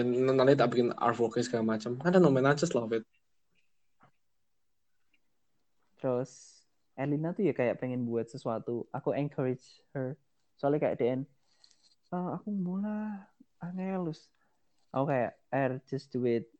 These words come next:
Speaker 2: Eh, you never know if you could, if you didn't do it." Jadi kayak, laku kewe lah, kayak,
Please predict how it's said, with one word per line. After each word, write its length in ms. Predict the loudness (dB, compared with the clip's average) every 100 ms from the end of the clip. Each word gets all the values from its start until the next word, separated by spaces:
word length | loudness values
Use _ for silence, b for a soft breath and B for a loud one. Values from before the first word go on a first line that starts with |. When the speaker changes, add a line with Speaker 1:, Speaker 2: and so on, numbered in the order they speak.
| -10
Speaker 2:
Eh, 200 | -6 -2
you 80 | -2
never 240 | -2 -4
know 160 | -6 -6
if 120 | -8
you 60 | -14
could, 260 | -4 -2 -2 _ -14
if 160 | -10
you 120 | -6 -8 _
didn't 300 | -6 -4 -6 -8
do 160 | -6
it." 160 | -4 -8 -12 _
Jadi 120 | -2 0
kayak, 220 | 0 -2 -6 _ _ _
laku 240 | -4 -2 0
kewe 160 | 2
lah, 160 | 0 0
kayak, 240 | 0 -2